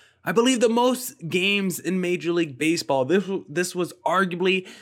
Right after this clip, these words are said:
the best team in baseball from start to finish. And they end their season unceremoniously against the s-,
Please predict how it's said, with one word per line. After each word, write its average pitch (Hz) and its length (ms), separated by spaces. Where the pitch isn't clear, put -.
the 202 100
best 208 420
team 208 200
in 190 100
baseball 170 520
from 165 200
start 147 480
to 143 80
finish. 147 540
And 147 260
they 170 280
end 208 300
their 185 120
season 151 560
unceremoniously 196 1300
against 208 460
the 190 360
s-, - 320